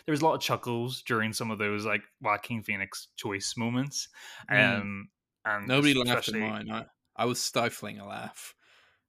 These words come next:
Speaker 2: 'cause no one else
Speaker 1: Yeah.
Speaker 2: was laughing. <laughs> And I
Speaker 1: There,
Speaker 2: was
Speaker 1: there,
Speaker 2: like,
Speaker 1: I, I, I
Speaker 2: "This
Speaker 1: had a laugh.
Speaker 2: guy."
Speaker 1: Yeah, I was laughing at moments that nobody else was laughing at too. So, you know, I had comfort. <laughs> Like, I, I have a lot of comfort hearing that from you. Um, but
Speaker 2: <laughs>
Speaker 1: yeah,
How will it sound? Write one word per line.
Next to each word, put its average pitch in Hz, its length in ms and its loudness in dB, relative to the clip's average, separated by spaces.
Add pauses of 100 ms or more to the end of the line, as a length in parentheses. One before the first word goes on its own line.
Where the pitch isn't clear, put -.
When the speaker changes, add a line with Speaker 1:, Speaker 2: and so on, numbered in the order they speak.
Speaker 2:
'cause 113 160 -8
no 110 100 -6
one 107 100 -8
else 107 160 -6
Speaker 1:
Yeah. - 60 -8
Speaker 2:
was - 160 -12
laughing. - 600 4
<laughs> - 20 -18
And 196 200 4
I 160 100 4
Speaker 1:
There, 143 220 2
Speaker 2:
was 139 120 0
Speaker 1:
there, 165 100 6
Speaker 2:
like, - 140 0
Speaker 1:
I, 156 220 4
I, 202 360 0
I 175 60 4
Speaker 2:
"This 226 300 12
Speaker 1:
had 170 160 4
a - 20 2
laugh. 127 100 2
Speaker 2:
guy." 190 680 8 (680)
Speaker 1:
Yeah, 131 320 2
I 151 160 0
was 165 180 -2
laughing 120 340 2
at 110 80 2
moments 107 360 0
that 107 140 -2
nobody 104 280 0
else 98 240 0
was 101 80 -6
laughing 95 320 -2
at 92 160 -4
too. 92 260 -2
So, 98 340 -6
you 104 100 -4
know, 95 140 -2
I 101 160 -4
had - 180 -6
comfort. 113 380 -4
<laughs> - 600 -8
Like, 127 160 -4
I, 131 140 2 (180)
I 131 80 -2
have 135 160 2
a 123 60 0
lot 120 140 4
of - 40 -2
comfort 104 380 0
hearing 101 240 0
that 95 160 -2
from 98 140 -12
you. 101 240 0 (520)
Um, 98 400 0 (460)
but 247 180 4
Speaker 2:
<laughs> - 0 -
Speaker 1:
yeah, 208 280 2